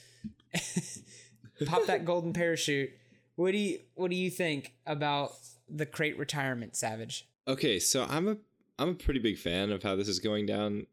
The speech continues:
Speaker 2: I mean, I like that, okay, there's not gonna be three thousand different crates in my inventory now. Which, the, I mean,
Speaker 1: I
Speaker 2: there
Speaker 1: agree.
Speaker 2: still could be, but, like, now
Speaker 1: Well,
Speaker 2: that they're gonna
Speaker 1: you
Speaker 2: drop, there's a much higher chance that I'll get ones that I want.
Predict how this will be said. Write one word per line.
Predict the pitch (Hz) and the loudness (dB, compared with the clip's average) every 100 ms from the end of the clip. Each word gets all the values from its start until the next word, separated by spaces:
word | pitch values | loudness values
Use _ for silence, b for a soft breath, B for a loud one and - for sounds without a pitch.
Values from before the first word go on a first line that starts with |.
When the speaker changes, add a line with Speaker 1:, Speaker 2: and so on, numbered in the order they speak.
| _ | _
Speaker 2:
I | - | -2
mean, | 101 95 | 2 2
I | 98 | 4
like | 92 101 113 - | 4 4 2 0
that, | 101 87 - _ _ _ - | 2 2 -2 _ _ _ -10
okay, | 107 104 | -2 0
there's | 87 85 | 2 2
not | 120 107 | 2 0
gonna | - 98 | 0 2
be | 92 87 | 2 0
three | - 110 110 | -2 0 2
thousand | 110 107 92 92 95 | 0 0 0 0 0
different | 90 90 - | -2 -4 -2
crates | 90 85 - | -2 0 -2
in | 78 | -4
my | 76 69 - B B B B B B - | -4 -4 -6 B B B B B B -4
inventory | 98 80 - 76 62 62 | 0 0 -2 -2 -2 -2
now. | 65 55 - _ _ _ _ _ _ _ _ | -4 -6 -12 _ _ _ _ _ _ _ _
Which, | 92 - | -2 0
the, | - | 0
I | 85 | 0
mean, | 98 | 2
Speaker 1:
I | - | 4
Speaker 2:
there | 113 | 4
Speaker 1:
agree. | 165 | 4
Speaker 2:
still | 170 143 | 4 2
could | - 135 127 123 | 0 0 0 0
be, | 135 135 135 - | 0 0 0 0
but, | 110 | 0
like, | 98 90 85 - | 2 2 -2 -2
now | 254 | 2
Speaker 1:
Well, | 269 262 | 4 4
Speaker 2:
that | 135 | 2
they're | 120 | 2
gonna | 107 98 | 2 2
Speaker 1:
you | 233 | 2
Speaker 2:
drop, | 92 98 113 - - | 2 2 0 -6 -18
there's | - 95 90 | -2 0 0
a | |
much | 92 101 - - | 0 0 0 -2
higher | - 101 95 | 0 2 2
chance | - 98 107 | 2 0 -2
that | - | -2
I'll | 87 | 0
get | 90 - | 0 0
ones | 90 85 | -2 -2
that | 82 | -2
I | 73 67 | -2 -4
want. | - 62 - - | -4 -4 -6 -10